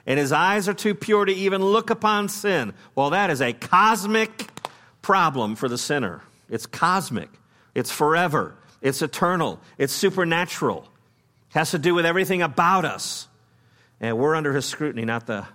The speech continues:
the other way around. The gospel message is one of simplicity and beauty. Mystery, yes, but simplicity and beauty. What do we need? We need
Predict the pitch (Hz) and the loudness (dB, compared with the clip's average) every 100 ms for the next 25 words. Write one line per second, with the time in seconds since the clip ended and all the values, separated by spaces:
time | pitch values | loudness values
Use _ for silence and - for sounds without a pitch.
0 | _ 117 107 104 101 104 98 85 - _ | _ -4 -2 -2 -2 -2 -4 -8 -16 _
1 | - 110 143 156 - 135 127 120 110 92 | -8 -4 -2 -2 -4 -6 -4 -6 -8 -10
2 | 110 107 120 131 127 - 120 113 - 123 | -10 -10 -8 -6 -6 -6 -10 -10 -12 -12
3 | 110 - 123 - 113 113 117 113 104 101 | -12 -10 -12 -12 -14 -12 -12 -10 -8 -8
4 | 92 - - - 127 156 - 165 143 135 | -10 -18 -20 -4 -2 -2 -4 -4 -2 0
5 | 135 - - _ - 123 - 123 131 - | -2 -4 -12 _ -10 -8 -8 -8 -6 -6
6 | 110 107 95 92 87 80 _ _ - 139 | -6 -6 -6 -8 -8 -12 _ _ -2 2
7 | 185 190 185 185 175 131 95 - _ _ | 2 2 2 2 2 0 -6 -16 _ _
8 | _ _ _ _ _ _ _ _ _ - | _ _ _ _ _ _ _ _ _ -6
9 | 123 180 220 220 202 190 165 147 139 | 0 2 4 4 2 2 2 0 -2